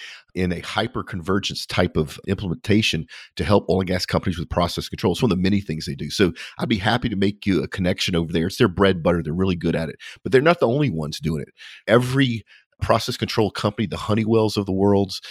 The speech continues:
the Emersons of the worlds are doing this. The operators themselves are doing it. And even the big tech companies, the Googles, the Salesforces, the Amazons of the world are in oil and gas also working on this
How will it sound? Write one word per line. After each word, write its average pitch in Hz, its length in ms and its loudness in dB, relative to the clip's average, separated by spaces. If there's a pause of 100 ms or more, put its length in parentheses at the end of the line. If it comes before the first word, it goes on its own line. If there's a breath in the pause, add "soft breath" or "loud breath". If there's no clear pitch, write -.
(240 loud breath)
the 80 180 0
Emersons 104 380 2
of 98 40 -6
the 95 60 -4
worlds 95 280 2
are 85 100 -2
doing 92 240 2
this. 90 260 -4 (120)
The - 120 -6
operators 120 540 0
themselves 95 720 -2
are 143 80 0
doing 139 260 2
it. 156 160 0 (440 loud breath)
And 98 160 2
even 151 320 2
the - 80 4
big 107 400 -4 (140)
tech 123 220 0
companies, 80 460 -6
the 78 80 -2
Googles, 101 640 2
the 78 240 -4
Salesforces, 101 920 0 (280 loud breath)
the - 100 -6
Amazons 98 540 2
of 95 60 2
the 85 80 -4
world 87 240 0
are - 180 -4
in 110 280 6
oil 92 160 0
and 87 80 -8
gas 87 280 -8
also 127 320 4
working 85 380 -2
on 80 80 0
this - 260 0